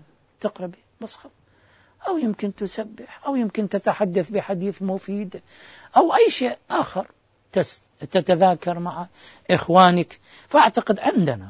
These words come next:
عندنا متسع كثير من الوقت يمكن أن نستثمره. والأحاديث الشريفة أيضًا تؤكد وتتعهد لنا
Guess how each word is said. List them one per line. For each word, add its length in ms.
عندنا 440
متسع 540
كثير 540
من 140
الوقت 500
يمكن 360
أن 240
نستثمره. 840
والأحاديث 500
الشريفة 500
أيضًا 420
تؤكد 560
وتتعهد 880
لنا 300